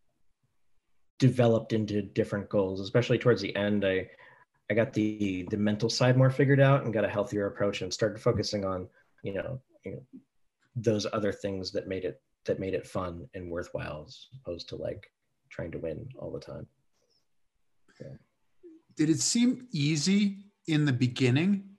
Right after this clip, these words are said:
Speaker 2: 'Cause you were, you said you made the team as a junior in high school, and then your first year on the World Cup, you were runner-up in G S and then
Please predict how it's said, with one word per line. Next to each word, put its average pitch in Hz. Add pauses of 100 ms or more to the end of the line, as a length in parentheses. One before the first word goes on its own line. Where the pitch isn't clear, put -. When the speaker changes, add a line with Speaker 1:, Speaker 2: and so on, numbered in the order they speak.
(380)
Speaker 2:
'Cause 143
you 185
were, 143
you 139
said 131
you 123
made 135
the 156
team 135
as 120
a 117
junior 123
in 120
high 107
school, 95 (580)
and 131
then 127
your 123
first 147
year 135
on 127
the 117
World 180
Cup, 120
you 123
were 120 (320)
runner-up 127
in 123
G 120
S 117
and 117
then 110